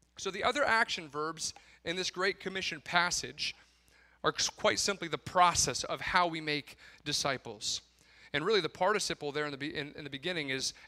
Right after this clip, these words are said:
"as you are going." And it's really powerful to understand that, because sometimes we separate this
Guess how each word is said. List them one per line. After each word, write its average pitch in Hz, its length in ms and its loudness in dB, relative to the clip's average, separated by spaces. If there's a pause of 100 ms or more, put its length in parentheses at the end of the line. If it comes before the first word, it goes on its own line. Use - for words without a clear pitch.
(100)
"as 180 400 6
you 185 180 2
are 165 160 4
going." 135 420 0
And 127 80 -4
it's - 160 -6
really 226 120 -6
powerful 185 460 0
to 139 100 -6
understand 156 500 -6
that, 110 160 -10 (480)
because 165 240 -2
sometimes 202 500 2
we 170 80 -4
separate 185 760 2
this 165 180 -2